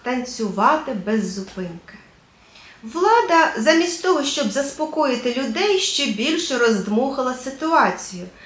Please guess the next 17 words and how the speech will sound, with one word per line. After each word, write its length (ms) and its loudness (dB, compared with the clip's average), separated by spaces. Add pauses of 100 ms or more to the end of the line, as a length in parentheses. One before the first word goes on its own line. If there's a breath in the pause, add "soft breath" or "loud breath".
(240 loud breath)
виділяючи 760 4
спеціальні 720 2
майданчики 880 2
та 200 0
оркестри, 720 0 (280 loud breath)
що 400 2
лише 240 0
підсилило 800 -2
ефект 500 -2
натовпу. 600 -4 (1080 loud breath)
Це 80 -4 (420)
приклад 580 -2
того, 440 0
як 220 2
страх 680 2
і 100 -2
віра 500 -2